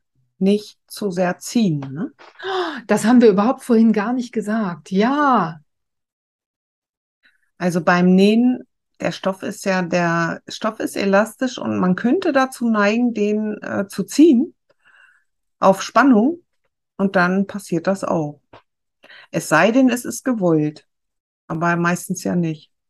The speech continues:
Speaker 2: Weißt du was, mir ist gerade eingefallen, wir haben überhaupt nicht gesagt, mit welchen Stichen man Jersey eigentlich verarbeiten kann, wenn man mit der Nähmaschine näht.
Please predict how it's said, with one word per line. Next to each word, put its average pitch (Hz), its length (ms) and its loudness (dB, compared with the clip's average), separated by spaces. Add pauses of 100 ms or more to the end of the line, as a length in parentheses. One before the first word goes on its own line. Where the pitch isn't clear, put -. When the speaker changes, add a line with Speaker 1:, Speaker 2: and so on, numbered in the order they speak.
(140)
Speaker 2:
Weißt 226 200 0
du 254 80 0
was, 254 180 0
mir 202 260 0
ist 240 160 -4
gerade 220 220 -2
eingefallen, 214 460 -2
wir 202 80 -2
haben 208 100 0
überhaupt 202 320 -2
nicht 220 140 -4
gesagt, 190 320 -6
mit 185 160 -2
welchen 202 260 0
Stichen 214 400 -4
man 185 160 0
Jersey 185 320 -2
eigentlich 180 380 -8
verarbeiten 185 480 -4
kann, 185 240 -2
wenn 185 120 -2
man 180 140 0
mit 175 140 -4
der 175 100 -4
Nähmaschine 170 560 -6
näht. 165 300 -6